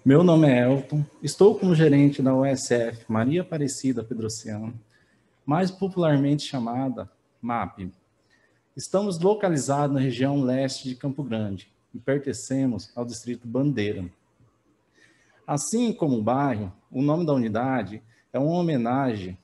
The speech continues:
à esposa do ex-governador Pedro Pedrocian. Esta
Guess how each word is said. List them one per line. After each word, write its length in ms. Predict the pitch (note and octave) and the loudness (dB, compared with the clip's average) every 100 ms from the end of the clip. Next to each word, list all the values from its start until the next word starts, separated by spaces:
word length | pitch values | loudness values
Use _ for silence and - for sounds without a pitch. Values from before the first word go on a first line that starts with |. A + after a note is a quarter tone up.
| _ _ | _ _
à 560 | A#2+ A#2+ A2+ A#2 G#2+ G#2+ _ _ | -8 -6 -6 -6 -8 -10 _ _
esposa 680 | - - - D3 D3+ A#2+ G#2+ _ _ | -16 -14 -2 0 0 -4 -10 _ _
do 220 | B2+ C3 | -6 0
ex-governador 840 | D3 E3+ D#3+ D3 C#3+ B2+ A#2 C3 C#3 _ _ _ _ _ - | 2 0 -2 -2 -2 -2 -4 -6 -8 _ _ _ _ _ -4
Pedro 280 | C3 C3+ C3+ | 0 0 -2
Pedrocian. 600 | D3 C3 C3+ - G#2+ F#2+ - _ _ _ _ _ _ _ _ _ _ _ _ _ _ _ _ _ _ _ _ _ _ _ _ _ _ _ - | -4 -2 -4 -4 -6 -6 -12 _ _ _ _ _ _ _ _ _ _ _ _ _ _ _ _ _ _ _ _ _ _ _ _ _ _ _ 0
Esta 420 | D#3 G#3+ G#3 A#2+ | 4 4 0 -6